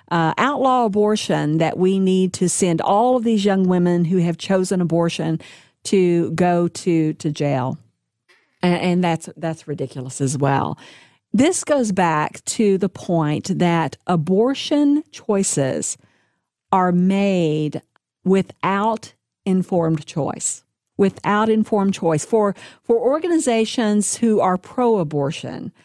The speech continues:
to talk about the idea of choice is almost comical because they don't give you a choice. They tell you that you are, are not carrying a child, for one thing.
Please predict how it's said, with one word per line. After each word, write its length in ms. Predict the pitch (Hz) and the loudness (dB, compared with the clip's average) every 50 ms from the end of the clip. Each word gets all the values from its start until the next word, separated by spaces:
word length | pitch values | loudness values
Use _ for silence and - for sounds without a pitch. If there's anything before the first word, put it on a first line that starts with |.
| _ _ _ _ _ _ - | _ _ _ _ _ _ -4
to 500 | - 254 233 214 202 196 190 185 175 - _ _ _ _ | 0 2 2 4 4 4 2 0 -2 -6 _ _ _ _
talk 420 | - - - 285 277 285 277 - | -18 -4 0 2 2 2 0 -2
about 300 | - 196 190 180 180 - | -2 0 0 0 0 -2
the 160 | - 196 185 - | -2 -6 -4 -2
idea 420 | 185 185 185 185 180 185 175 165 | -2 0 0 0 2 2 0 0
of 80 | 160 165 | 0 -2
choice 460 | - - - 196 175 160 160 - 190 | -6 -6 -2 0 0 0 0 0 0
is 100 | 175 156 - | -2 -2 0
almost 640 | - 196 190 190 180 175 160 160 156 - - - - _ | 0 0 2 2 2 2 0 0 -2 -4 -8 -12 -14 _
comical 640 | - - 185 170 160 151 151 - 131 - - - - - - - - _ _ _ _ _ - | -8 -4 -2 -2 0 -2 -2 -4 -4 -6 -6 -6 -8 -14 -20 -20 -20 _ _ _ _ _ -2
because 360 | 214 214 - 240 233 214 185 | -2 0 0 0 0 2 2
they 140 | 226 208 202 | 2 0 0
don't 280 | 190 214 202 165 - | 0 -2 -4 -4 -2
give 160 | 180 190 185 170 | -2 -2 0 0
you 100 | 143 131 | -2 -4
a 80 | 135 | -4
choice. 600 | - - - - - - - - - - - - - | -4 -4 -4 -4 -4 -6 -8 -12 -16 -18 -20 -12 -6
They 160 | - 202 190 | -4 -2 -2
tell 480 | 185 - - - - - 277 269 269 277 | -4 -4 -10 -20 -12 -4 -2 0 2 2
you 340 | 262 226 226 220 220 214 214 | 2 2 2 2 2 2 2
that 340 | 185 190 180 170 165 - - | 2 2 2 2 0 0 0
you 180 | 180 185 180 | 2 2 4
are, 260 | 175 170 165 160 160 - - | 4 2 2 2 0 -2 -2
are 260 | 156 160 160 156 160 | -2 0 0 2 2
not 520 | 165 165 170 175 180 185 185 185 - - | 2 2 2 2 2 2 0 -2 -4 -10
carrying 380 | - - 196 185 170 160 156 156 | -10 -6 -4 -2 0 0 0 0
a 60 | 165 | -2
child, 440 | 156 - - 170 165 160 147 147 143 | -4 -4 -2 0 0 0 0 -2 -2
for 100 | - 151 | -2 0
one 300 | 147 147 147 147 147 147 | 0 2 2 2 0 0
thing. 440 | - 139 135 135 123 131 139 147 | -2 -2 -4 -6 -6 -8 -10 -12